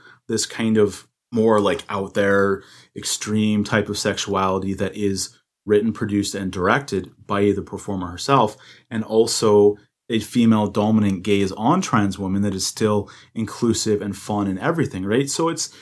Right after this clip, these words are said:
it was also super important for both of those to win side by side because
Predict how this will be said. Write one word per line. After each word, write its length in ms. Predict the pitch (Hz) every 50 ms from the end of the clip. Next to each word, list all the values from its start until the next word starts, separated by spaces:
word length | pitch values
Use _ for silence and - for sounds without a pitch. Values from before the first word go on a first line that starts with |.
| - - - - _ -
it 80 | 151 160
was 160 | 165 156 165
also 340 | 185 202 233 220 - 214 160
super 300 | - - - - 151 143
important 340 | 120 - - 135 131 117
for 80 | - 113
both 240 | 98 117 120 117 117
of 60 | 131
those 180 | 117 110 107 104
to 100 | - -
win 240 | 98 101 107 110 107
side 240 | - - 110 104 101
by 80 | 98 90
side 340 | - - - 110 110 107
because 380 | 101 95 90 - - 104 101 -